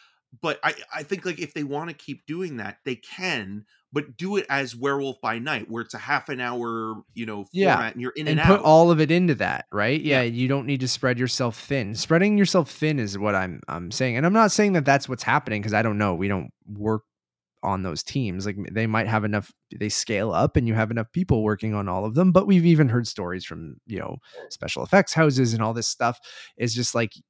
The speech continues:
Speaker 2: if you want, like, even, uh, it's a whole other conversation we'll get into in the main show when we talk about the Flash trailer. But, like, for me, it's like that movie sitting for three years <laughs> might be a good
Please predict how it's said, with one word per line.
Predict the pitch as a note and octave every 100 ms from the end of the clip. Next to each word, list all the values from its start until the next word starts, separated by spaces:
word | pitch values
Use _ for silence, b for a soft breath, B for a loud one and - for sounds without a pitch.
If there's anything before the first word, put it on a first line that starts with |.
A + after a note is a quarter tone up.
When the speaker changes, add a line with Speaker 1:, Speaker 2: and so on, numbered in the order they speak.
| _
Speaker 2:
if | C3+ D#3+
you | D#3+
want, | C3+ D3 D3+ D#3+ E3
like, | D3 C#3
even, | G3+ A3+ C4+ G#3 - _ _ - - _ _ -
uh, | G#2
it's | D3 E3
a |
whole | C#3 F#3+ G3+
other | E3 C#3+
conversation | C#3 C3 B2 A#2+ C3
we'll | A2+
get | G#2 G#2+
into | G#2 G2 - G#2
in | E2 G2+
the | G2
main | F#2+ F#2+ G2
show | - A#2+ A#2
when | A2+
we | G2
talk | F#2 F#2 F#2
about | F#2 F#2 -
the |
Flash | - - E2+ F2 -
trailer. | A2 A2+ B2+ D3
But, | C#3 -
like, | A2+ A2 B B B B B
for | -
me, | C#3 B2+ C3+ D#3 E3 -
it's | B2 -
like | A#2 G2+
that | A#2+
movie | B2 C3+ B2
sitting | A2 - A#2+ A#2+ C3 D3
for | D3 D3+
three | - - D3 D3+
years | C#3 D3 D3 F3 -
<laughs> |
might | D#3 D3 B2+ -
be | C3 A#2+
a | G2
good | F2+ A2 B2+